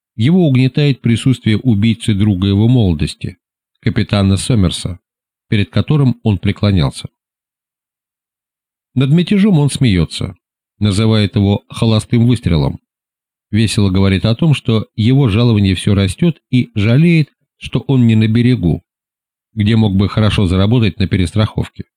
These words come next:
Но видеть, как Сидней Вальдгем торчит на баке,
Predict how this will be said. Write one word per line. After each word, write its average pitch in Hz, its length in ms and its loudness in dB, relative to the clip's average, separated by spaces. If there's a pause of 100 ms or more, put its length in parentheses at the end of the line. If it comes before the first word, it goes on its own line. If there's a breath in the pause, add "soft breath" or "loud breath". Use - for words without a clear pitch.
(1300)
Но 127 120 2
видеть, 117 340 2
как - 300 -4
Сидней 98 440 0
Вальдгем 85 560 0 (440)
торчит - 440 -2
на 101 120 2
баке, - 440 -2